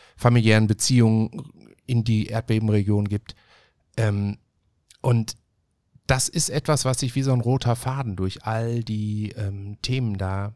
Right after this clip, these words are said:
gezogen hat. Dieses fehlende Interesse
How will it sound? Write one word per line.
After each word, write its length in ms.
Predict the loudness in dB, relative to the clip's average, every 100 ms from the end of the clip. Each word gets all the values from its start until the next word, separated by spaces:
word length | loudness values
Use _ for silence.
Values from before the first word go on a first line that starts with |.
| _
gezogen 500 | -10 -4 -2 -2 -2
hat. 260 | -6 -8 -12 _ _ _ _ _ _ -4
Dieses 600 | -2 0 -2 -2 -6 -8 _ _ _ _ _ _ _ _ _ _ _ -18
fehlende 540 | -2 0 2 0 -2
Interesse 640 | -2 -2 -4 -4 -4 -6